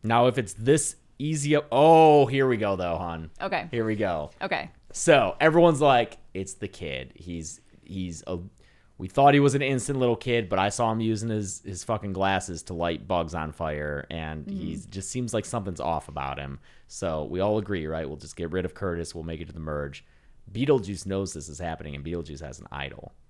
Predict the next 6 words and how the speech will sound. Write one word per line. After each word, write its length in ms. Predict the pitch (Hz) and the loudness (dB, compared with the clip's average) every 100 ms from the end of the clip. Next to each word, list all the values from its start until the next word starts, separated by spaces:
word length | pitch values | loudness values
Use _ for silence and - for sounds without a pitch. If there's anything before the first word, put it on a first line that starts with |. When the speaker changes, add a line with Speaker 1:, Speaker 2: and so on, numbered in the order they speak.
| - | -8
Speaker 2:
Right. 200 | 196 - - | -8 -8 -10
Speaker 1:
And 160 | 82 73 | -10 -6
Beetlejuice 640 | 110 98 76 73 64 - _ - _ _ | -2 -2 -4 -12 -12 -18 _ -20 _ _
is 160 | - 80 | -18 -18
fucking 420 | - 85 - - | -10 -8 -8 -16
crazy. 720 | - - 78 78 - - - | -20 -16 -12 -12 -14 -18 -20